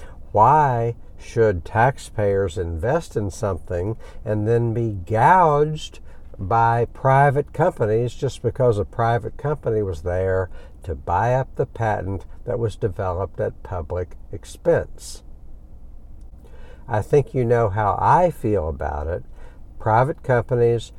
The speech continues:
should not have the right to gouge people for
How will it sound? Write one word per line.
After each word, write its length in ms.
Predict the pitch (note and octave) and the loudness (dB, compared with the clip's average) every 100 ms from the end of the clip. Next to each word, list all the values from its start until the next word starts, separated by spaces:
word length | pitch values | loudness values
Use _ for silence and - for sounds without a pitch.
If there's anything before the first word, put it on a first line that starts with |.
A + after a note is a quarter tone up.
| - | -16
should 300 | - G#2 E2+ | -6 -4 -2
not 300 | F#2+ G#2+ G#2+ | 0 0 0
have 260 | A2+ C#3 | -2 0
the 120 | C#3 C#3 | 2 4
right 500 | G#2+ G2 G2+ G2+ - - - - | 4 2 0 -2 -4 -14 -14 -8
to 100 | G2+ | -6
gouge 680 | E2+ G#2 A2+ C#3+ D#3 B2+ - | -4 2 6 6 4 2 -4
people 520 | A#2+ G2 - F2 G2 - - - - - - | -2 -2 0 -2 -2 -8 -16 -16 -16 -16 -18
for 500 | - A2 G#2+ G#2 F#2+ | 0 4 4 4 0